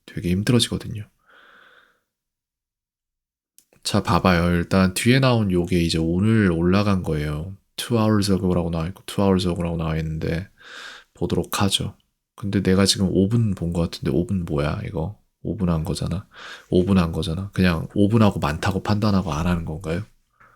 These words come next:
이거는 지금 내가 이거 하지 말라고 했을 텐데. 아닌가? 이거는 안 해도 돼요. 이건 안 해도 돼.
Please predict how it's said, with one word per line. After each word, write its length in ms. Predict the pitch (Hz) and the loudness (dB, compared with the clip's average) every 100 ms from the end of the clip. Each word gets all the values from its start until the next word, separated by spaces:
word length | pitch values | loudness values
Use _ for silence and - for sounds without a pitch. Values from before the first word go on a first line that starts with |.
| _ - _ _ _ _ _ _ - _ _ _ _ _ _ - | _ -20 _ _ _ _ _ _ -20 _ _ _ _ _ _ -4
이거는 400 | 98 101 101 92 | 0 4 4 2
지금 800 | - 87 90 87 85 82 82 82 - - | 0 0 2 2 0 -4 -8 -10 -10 0
내가 200 | 101 101 | 4 4
이거 120 | 101 | 2
하지 180 | 131 85 | 0 2
말라고 340 | 85 92 107 | 2 4 2
했을 220 | 120 139 | 2 -2
텐데. 420 | - 110 87 117 - _ _ _ _ _ _ _ | -2 -2 -2 -6 -10 _ _ _ _ _ _ _
아닌가? 480 | 90 87 80 107 135 - _ _ _ _ _ _ _ _ _ _ _ _ _ _ _ _ _ _ _ _ _ | -4 -2 -2 -4 -4 -14 _ _ _ _ _ _ _ _ _ _ _ _ _ _ _ _ _ _ _ _ _
이거는 380 | 107 117 127 117 | -4 0 2 4
안 160 | 85 90 | 4 4
해도 160 | 95 | 0
돼요. 320 | - 85 80 92 _ _ | -2 -4 -4 -6 _ _
이건 200 | 98 110 | -2 2
안 120 | 87 87 | 2 0
해도 160 | - | -2
돼. 220 | - 82 | -8 -10